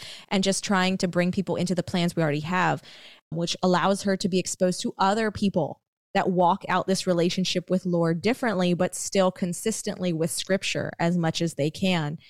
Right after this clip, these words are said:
And the other day, the Gospel Coalition had a debate, I'll call it a debate, between Jonathan Pennington and Jen Wilkin.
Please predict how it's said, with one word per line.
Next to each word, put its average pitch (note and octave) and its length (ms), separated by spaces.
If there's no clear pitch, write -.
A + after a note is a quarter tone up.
And G3 120
the F#3+ 100
other F#3+ 160
day, F#3 500
the G3 120
Gospel F#3+ 340
Coalition E3+ 580
had E3 360
a D#3 420
debate, F3+ 640
I'll E3 160
call E3+ 180
it D#3+ 120
a D#3 60
debate, D#3 360
between F#3 480
Jonathan F#3+ 460
Pennington F3 560
and E3+ 220
Jen E3 180
Wilkin. F3 480